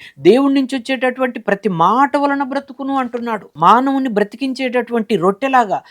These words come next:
వాక్యము మనకు ప్రత్యక్షమవుతూ ఉంటుంది. ఎందుకు వాక్యం అవసరం అంటే, యోహాను సువార్తలో మనం చూస్తూ ఉంటుంటాం, ఏమంటాడంటే,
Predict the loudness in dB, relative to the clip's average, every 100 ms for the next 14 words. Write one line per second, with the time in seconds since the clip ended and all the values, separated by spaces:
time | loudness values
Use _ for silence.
0 | 0 6 6 4 0 2 2 0 -6 _
1 | -10 -10 -8 -8 -8 -8 -8 -8 -6 -6
2 | -6 -8 -10 -12 _ -4 -2 -2 2 2
3 | 2 0 0 0 -2 -4 -4 -6 -4 -4
4 | 0 2 2 0 4 4 4 0 -2 -2
5 | -4 -4 -2 -2 0 0 2 0 0 -10
6 | -4 -2 2 4 4 2 0 -2